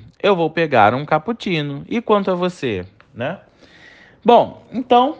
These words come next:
é isso, né? Chegamos aí no final da nossa, da nossa aula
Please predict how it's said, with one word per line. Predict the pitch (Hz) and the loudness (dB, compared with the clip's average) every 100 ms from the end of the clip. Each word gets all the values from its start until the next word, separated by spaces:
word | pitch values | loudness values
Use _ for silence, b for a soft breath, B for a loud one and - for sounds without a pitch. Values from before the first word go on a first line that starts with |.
| _ - | _ -8
é | 339 | -4
isso, | 302 214 214 196 | -2 -2 -4 -6
né? | 185 208 | -4 -4
Chegamos | 247 196 185 202 220 | -4 -4 -2 -2 -2
aí | 196 | -4
no | 180 180 | -4 -6
final | 180 160 147 | -6 -2 0
da | 165 143 | 0 -2
nossa, | 131 170 165 - | -2 -4 -4 -6
da | 127 131 | 2 2
nossa | 127 120 - - - | 4 0 0 -4 0
aula | 113 127 147 156 | 4 4 4 0